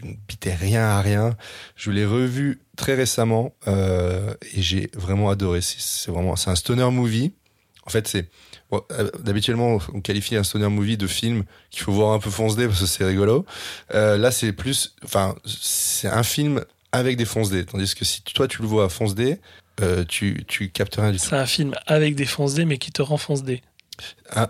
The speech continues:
Speaker 1: un peu, ouais, ça, ouais, c'est un peu une manière de, de, de nous rendre,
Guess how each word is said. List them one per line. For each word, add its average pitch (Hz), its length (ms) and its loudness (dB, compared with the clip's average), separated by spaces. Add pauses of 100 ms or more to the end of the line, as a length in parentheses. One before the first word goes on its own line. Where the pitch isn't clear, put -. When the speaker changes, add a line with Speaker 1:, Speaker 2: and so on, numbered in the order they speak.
(160)
Speaker 1:
un 113 100 2
peu, 131 220 0
ouais, 110 320 4
ça, 104 460 0
ouais, 101 120 2
c'est - 140 -2
un 92 60 0
peu 120 120 -2
une 113 60 -2
manière 110 240 2
de, 95 240 0 (760)
de, 101 220 2
de 95 140 0
nous 104 140 4
rendre, 101 380 2